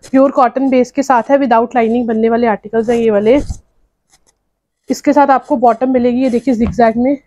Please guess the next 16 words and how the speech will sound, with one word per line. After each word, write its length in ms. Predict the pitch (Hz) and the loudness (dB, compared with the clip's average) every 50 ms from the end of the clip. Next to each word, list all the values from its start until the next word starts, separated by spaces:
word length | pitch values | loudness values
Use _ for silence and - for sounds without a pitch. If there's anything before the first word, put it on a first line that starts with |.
| _ _ _ | _ _ _
प्योर 180 | - 247 240 247 | 0 2 2 2
कॉटन 360 | 240 - 226 208 - 220 220 220 | 2 0 -2 -2 -2 -6 -8 -6
की 100 | 240 247 | -6 -2
बॉटम 320 | 208 214 196 - 214 214 214 | -2 -2 -2 -2 -4 -4 -2
है। 160 | 240 262 269 - _ _ _ _ _ _ _ _ _ _ - | -2 -4 -4 -6 _ _ _ _ _ _ _ _ _ _ -6
दुपट्टा 380 | 233 214 262 247 - - 269 277 | -2 -2 -2 -2 0 0 2 4
रहेगा 280 | 269 240 233 233 254 277 | 4 4 4 4 2 2
मल 180 | 247 226 214 | 2 2 0
कॉटन 360 | 214 - 202 185 - 185 175 165 | 0 -2 -4 -4 -4 -6 -10 -10
का, 120 | - 165 147 - - _ _ _ _ _ _ _ _ _ _ _ _ _ _ _ _ _ _ _ _ _ _ _ _ _ _ | -10 -14 -16 -18 -20 _ _ _ _ _ _ _ _ _ _ _ _ _ _ _ _ _ _ _ _ _ _ _ _ _ _
देखिए 1040 | 190 175 - - - - - _ _ _ _ _ _ _ _ _ _ _ _ - - - - - - 226 | -14 -14 -14 -14 -18 -20 -20 _ _ _ _ _ _ _ _ _ _ _ _ -10 -10 -10 -12 -8 -2 0
मल 160 | 233 240 247 | 0 0 0
कॉटन 360 | - 277 240 226 - 240 247 | 0 -2 -2 -2 -2 -4 -2
का 100 | 240 247 | -2 -2
दुपट्टा 380 | 233 247 247 226 220 - 240 233 | -2 0 -2 -4 -2 0 2 2
रहेगा। 360 | 240 226 226 214 208 233 254 | 2 2 2 2 2 2 2